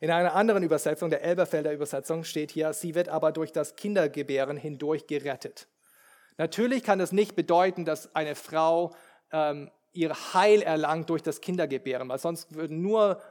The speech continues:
Mütter, die Kinder haben, überhaupt errettet werden. Das macht, es ergibt keinen Sinn. Und wir wissen ja auch aus den vorangegangenen Versen, dass es nur einen Mittler gibt, dass es nur einen Weg zum Vater gibt durch Jesus Christus. Also es geht nicht um Erlösung in dem Sinne, es geht um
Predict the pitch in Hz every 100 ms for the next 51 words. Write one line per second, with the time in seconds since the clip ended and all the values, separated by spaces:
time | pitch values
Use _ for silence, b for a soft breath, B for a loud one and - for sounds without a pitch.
0 | - 180 220 185 160 160 - 220 226 190
1 | 147 156 143 147 165 B - 170 165 180
2 | 175 165 196 175 143 135 143 151 165 156
3 | - 151 160 151 - 156 - - 131 151
4 | 160 190 185 151 156 151 147 - B -
5 | 156 147 160 156 180 190 170 160 156 170
6 | 160 156 147 143 156 156 160 185 190 135
7 | 131 - 143 143 165 160 165 156 190 185
8 | 170 180 180 180 147 139 147 156 147 -
9 | 170 - 127 - 143 139 B - 147 190
10 | 196 185 185 170 160 170 196 214 185 190
11 | 180 165 170 - 160 170 160 - 170 -
12 | B B 165